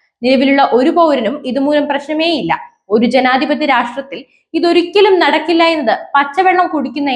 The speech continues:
ഏതൊരാൾക്കും മനസ്സിലാകും. ഇത് അയൽ രാജ്യങ്ങളിൽ നിന്ന്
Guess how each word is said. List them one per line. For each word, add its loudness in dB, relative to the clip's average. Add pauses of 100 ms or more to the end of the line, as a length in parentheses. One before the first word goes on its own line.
ഏതൊരാൾക്കും -2
മനസ്സിലാകും. -6 (600)
ഇത് 4 (200)
അയൽ 2
രാജ്യങ്ങളിൽ 2
നിന്ന് -4